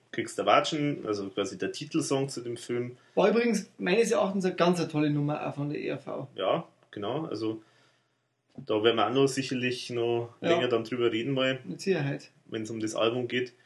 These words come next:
Speaker 1: Genau, das ist meine Empfehlung an der Stelle.
Speaker 2: Ja, jetzt denke ich, sind wir also ziemlich am Ende angekommen, da in dem Super Sound Studios in Atting.
Speaker 1: Genau. Mhm.
Speaker 2: Und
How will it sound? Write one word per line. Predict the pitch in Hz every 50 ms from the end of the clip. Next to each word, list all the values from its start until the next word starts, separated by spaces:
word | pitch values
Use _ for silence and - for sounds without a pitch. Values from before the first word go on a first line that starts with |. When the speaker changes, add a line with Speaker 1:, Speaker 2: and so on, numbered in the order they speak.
| - - - _ -
Speaker 1:
Genau, | - 151 117 104 107
das | 110 120 120
ist | 135 123 -
meine | 117 107 107 107
Empfehlung | 104 98 - - 90 90 90 90 87 90 - _ -
an | - -
der | - - 92
Stelle. | - - - - - - - - _ -
Speaker 2:
Ja, | - 165 170 175 175 175 139 143 185 202
jetzt | 202 180 - - -
denke | - 180 196 226
ich, | 226 196
sind | 180 190
wir | 196 196 185
also | 175 165 170
ziemlich | 180 175 - 208 226 220 196
am | 190 185 185
Ende | 185 208 220 214 175
angekommen, | 175 185 208 226 208 - - 214 220 220 220 208 202
da | 196 196
in | 185 185 180 175
dem | 180 170 156
Super | 143 - - - - 233 220 - 220
Sound | 190 - 175 185 190 185
Studios | - - 214 196 214 208 190 175
in | 180 180 170 156 151 - - _ _ -
Atting. | - 160 170 175 - - 220 214 208 190 - _ _ _
Speaker 1:
Genau. | - - 107 101 98 117 165 180 - - _ _
Mhm. | - 113 107 110 135 190 233 - -
Speaker 2:
Und | - 196 185 185 190 190 185 180 - - - -